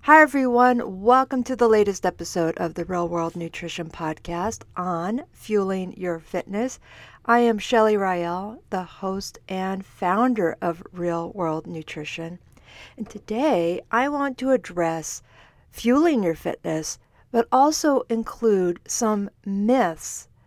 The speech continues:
about exercise and nutrition and the power of nutrition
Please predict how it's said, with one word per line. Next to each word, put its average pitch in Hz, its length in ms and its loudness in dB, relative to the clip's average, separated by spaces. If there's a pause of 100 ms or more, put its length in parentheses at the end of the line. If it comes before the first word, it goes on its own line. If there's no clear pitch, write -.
(160)
about 185 360 2
exercise 175 800 -4
and 175 120 -6
nutrition 160 680 -8 (140)
and 190 180 -4
the 180 160 -10
power 247 760 -2
of 175 140 -8
nutrition 151 720 -8